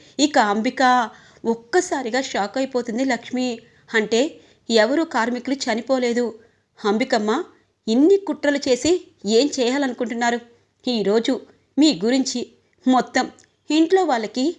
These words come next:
చెప్పాలి" అని చెప్పి మనసులో అనుకుంటూ, "లేదు, నేను సాక్ష్యాలు సంపాదిస్తేనే ఇంట్లో వాళ్ళందరికీ అంబికమ్మ గురించి తెలుస్తుంది, అలాగే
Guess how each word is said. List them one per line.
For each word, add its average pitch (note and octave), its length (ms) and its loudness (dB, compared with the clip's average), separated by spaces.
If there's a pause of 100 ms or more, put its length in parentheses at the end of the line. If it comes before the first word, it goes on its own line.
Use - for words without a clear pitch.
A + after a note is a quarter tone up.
(340)
చెప్పాలి" A#3+ 440 2 (100)
అని B3+ 200 2
చెప్పి A3 560 -2 (280)
మనసులో D4+ 420 2
అనుకుంటూ, B3+ 600 -2 (260)
"లేదు, A#3+ 380 2 (320)
నేను C4 200 4
సాక్ష్యాలు D4+ 640 0
సంపాదిస్తేనే B3 920 0 (360)
ఇంట్లో C#4+ 380 2
వాళ్ళందరికీ A3+ 760 0 (260)
అంబికమ్మ B3 540 0
గురించి A3+ 220 -4
తెలుస్తుంది, A#3+ 680 -2 (300)
అలాగే A#3 460 2